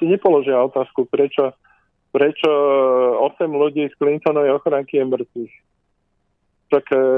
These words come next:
dobre, jeden zomrel, dobre, dvaja zomreli, ale osem ľudí ochranky? Jako tak, takého človeka ako V I P? A, a tam je, tam je spústa ďalších, ďalších vecí. Hej, prečo si nikto v, v tej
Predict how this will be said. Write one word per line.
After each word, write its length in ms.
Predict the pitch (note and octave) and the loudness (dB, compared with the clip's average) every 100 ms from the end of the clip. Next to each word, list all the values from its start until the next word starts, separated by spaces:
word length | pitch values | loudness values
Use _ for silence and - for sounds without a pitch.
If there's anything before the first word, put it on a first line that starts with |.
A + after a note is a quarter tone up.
| B2 - - - - C3+ C3+ B2+ | -2 -6 -10 -14 -14 -10 -8 -2
dobre, 320 | C3 C#3+ C#3+ A#2+ | 0 0 0 0
jeden 480 | A#2 B2+ A#2 G2 G#2+ - | 0 0 0 -4 -10 -6
zomrel, 480 | A#2+ A2+ A2 G#2+ G2+ | -4 -4 -4 -2 -2
dobre, 400 | A#2+ C3 B2 G#2 | -2 -2 -2 -2
dvaja 320 | A#2 C3 A#2+ A2 | 0 0 0 -4
zomreli, 560 | A2+ A2 A2 G#2 G2+ _ _ _ G#2 | -8 -4 -4 -6 -10 _ _ _ -4
ale 240 | A2 G#2+ G#2+ | -2 0 -2
osem 400 | A2 - D3 B2 | -4 -2 -2 -2
ľudí 560 | A2 G#2 B2 C#3 B2+ - _ _ _ - | -2 -4 -6 -10 -12 -18 _ _ _ -4
ochranky? 800 | G#2 - C#3+ C#3 F3 - C#3+ B2 _ _ _ _ _ _ _ | -4 -2 -2 -2 -4 -6 -6 -6 _ _ _ _ _ _ _
Jako 320 | A2+ B2 C3+ B2+ | -2 -2 -2 -4
tak, 240 | C#3 - - | -4 -4 -6
takého 240 | C#3 D3+ C3 | -2 -2 -2
človeka 400 | C#3 C3+ C#3 C3+ | -2 -2 -2 -4
ako 160 | C#3 B2 | -2 -2
V 80 | B2+ | 0
I 180 | C3 B2+ - | 0 0 -4
P? 320 | C3 D3 D#3+ _ _ _ _ _ - | -6 -4 -8 _ _ _ _ _ -2
A, 80 | A#2+ B2 B2+ | 0 2 0
a 40 | B2 | 0
tam 280 | A#2+ C#3 D3 | 0 -2 -2
je, 40 | C#3 | -2
tam 200 | D3 C#3+ | -2 -2
je 80 | C#3 - | -4 -2
spústa 360 | G3+ A3 F#3+ | -2 0 -2
ďalších, 400 | D#3 D#3+ D#3+ D#3+ | 0 -2 -2 -6
ďalších 400 | D3 D3+ - D#3 | -2 -2 -2 -4
vecí. 360 | D3 F#3+ - C3 | -2 -4 -4 -4
Hej, 240 | B2+ C3+ C3+ | -2 -2 0
prečo 320 | D#3 D#3 D#3+ E3 | -2 -2 -4 -4
si 80 | |
nikto 300 | D3+ D#3 D#3+ D#3 | -2 -2 0 0
v, 80 | C3+ C3+ B2 - | 0 -4 -4 -6
v 40 | - | -4
tej 100 | C3+ | -2